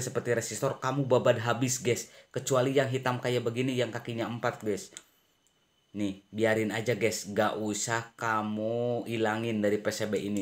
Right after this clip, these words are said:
Ini namanya P C B ya guys. Nah, setelah itu kan ada, ada kapasitor bagi yang merah nih di bawah nih. Ini biarin guys. Dan hanya diganti deng-, elko aja guys. Elko yang ini guys, ini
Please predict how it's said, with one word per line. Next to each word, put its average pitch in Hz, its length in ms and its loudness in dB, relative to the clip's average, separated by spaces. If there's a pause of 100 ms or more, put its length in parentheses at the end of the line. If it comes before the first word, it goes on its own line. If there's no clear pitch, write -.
Ini 98 160 -6
namanya 104 320 -2
P 104 80 -2
C 104 160 -4
B 104 80 0
ya 98 160 0
guys. 113 320 -4 (640)
Nah, 131 160 2
setelah 131 400 2
itu 156 400 4 (400)
kan 143 240 -2
ada, 139 160 0
ada 139 400 2 (240)
kapasitor 143 480 0
bagi 139 400 2
yang 135 240 0
merah 127 240 4
nih 147 240 0 (480)
di 113 80 -8
bawah 120 320 4
nih. 143 160 2 (400)
Ini 139 240 2
biarin 131 400 4
guys. 107 400 0 (160)
Dan 151 400 2 (800)
hanya 147 320 6
diganti 143 720 0
deng-, 131 320 -6
elko 139 480 -2
aja 139 320 0
guys. 123 400 -2 (400)
Elko 127 240 0
yang 127 160 0
ini 135 160 2
guys, 117 320 2
ini 135 160 0